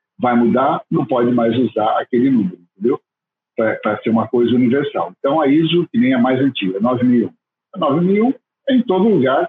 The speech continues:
que você fala que é nove mil e um, pode ser aqui na Índia, na Alemanha, no Canadá, é a mesma norma, é a mesma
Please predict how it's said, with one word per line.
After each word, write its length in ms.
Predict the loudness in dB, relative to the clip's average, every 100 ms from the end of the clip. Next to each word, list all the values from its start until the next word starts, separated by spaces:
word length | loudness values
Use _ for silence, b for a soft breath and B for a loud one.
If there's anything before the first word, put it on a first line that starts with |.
| -2
que 80 |
você 120 | -4 -2
fala 180 | -4
que 100 | -2
é 40 | 0
nove 240 | 0 0
mil 140 | 2 2
e 20 |
um, 80 | 0
pode 200 | -4 -4
ser 100 | -6
aqui 260 | -4 -2
na 120 | -2 0
Índia, 440 | 2 2 0 -4 -6 _ _ _ -4
na 80 | 0
Alemanha, 560 | 2 2 2 2 2
no 80 | 2
Canadá, 540 | 0 0 0 0 0 -2
é 60 |
a 80 | 0
mesma 320 | 2 0 0
norma, 340 | 0 0 0 -2
é 40 |
a 40 |
mesma 260 | -2 -4 -4